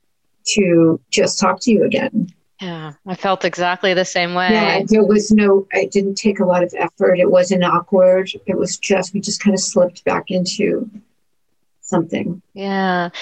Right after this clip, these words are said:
Speaker 2: I mean, there's something about having that shared history.
Speaker 1: Mm-hmm.
Speaker 2: And, you know, in the fact our parents were really good friends. And so
Speaker 1: Yes.
Speaker 2: our families were very intertwined. And,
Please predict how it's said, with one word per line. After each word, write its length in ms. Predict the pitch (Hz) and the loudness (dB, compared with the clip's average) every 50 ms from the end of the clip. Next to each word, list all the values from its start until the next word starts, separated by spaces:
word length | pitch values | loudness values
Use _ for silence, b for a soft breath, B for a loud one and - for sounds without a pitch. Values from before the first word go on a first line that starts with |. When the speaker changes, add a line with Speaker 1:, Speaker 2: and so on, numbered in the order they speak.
| B B B B - | B B B B -2
Speaker 2:
I 40 | - | 2
mean, 120 | 302 294 | 2 4
there's 180 | 302 330 320 - | 4 2 2 0
something 680 | - - - 320 359 392 - - 427 415 415 392 359 285 - - | 0 0 0 0 0 0 0 0 2 2 4 2 2 0 0 0
about 580 | 254 247 196 226 220 214 208 208 208 196 - - | 0 0 0 0 0 0 2 2 2 0 0 -2
having 360 | 190 196 185 180 190 190 190 | -2 -2 -2 -2 -4 -4 -2
that 220 | 180 170 165 - | -4 -4 -4 -4
shared 320 | - - - 180 175 170 156 | -4 -2 0 0 0 0 -2
history. 880 | 156 - - 170 - - - - - 240 247 254 262 262 269 269 254 - b b b b b _ _ _ - | -6 -8 -8 -6 -6 -6 -6 -2 0 2 2 2 2 2 2 0 -2 -4 b b b b b _ _ _ 0
Speaker 1:
Mm-hmm. 100 | 220 208 | 2 2
Speaker 2:
And, 560 | 208 208 202 202 202 196 196 190 190 185 170 - | 2 2 0 0 0 0 -2 -2 -6 -8 -6 -4
you 120 | - 269 | -2 0
know, 140 | 294 311 320 | 2 2 2
in 100 | 320 294 | 2 0
the 60 | 302 294 | 0 -2
fact 260 | - 302 302 302 - | -2 -2 -2 0 0
our 100 | 226 208 | -2 -2
parents 540 | - 185 202 202 202 214 226 240 240 - - | -4 -4 -2 0 0 0 0 -2 -4 -4 -2
were 100 | 240 240 | -2 0
really 300 | 233 247 247 247 247 247 | 0 2 2 2 2 0
good 240 | 220 - 240 220 | 0 -2 -4 -4
friends. 720 | - _ 233 240 240 247 240 240 247 247 254 233 - - 220 - _ - | -4 _ -2 -2 0 0 0 -2 -2 -2 -4 -4 -6 -8 -12 -14 _ -4
And 300 | 226 226 220 226 226 220 | -2 -2 -2 -2 -4 -4
so 180 | - - 220 214 | -4 -2 -2 0
Speaker 1:
Yes. 400 | 214 214 214 214 208 208 202 - | 0 2 2 2 2 2 2 0
Speaker 2:
our 100 | 202 214 | 0 -4
families 640 | - - - 170 190 214 226 240 240 240 233 - | -2 -2 0 0 0 0 0 0 0 0 0 -2
were 140 | - 247 247 | -2 -2 0
very 320 | 220 233 233 233 233 233 - | 0 0 0 2 0 0 -2
intertwined. 1040 | - 220 226 226 226 226 - - - 220 220 226 226 226 226 220 220 220 226 220 269 269 B B B B B B B B _ _ _ - | -4 -4 -4 -4 -4 -4 -4 -2 0 0 2 2 2 0 0 0 0 0 0 0 -2 -4 B B B B B B B B _ _ _ -4
And, 640 | 220 214 208 208 208 208 202 202 202 196 196 180 | -2 -2 0 0 0 0 -2 -2 -4 -2 -2 -2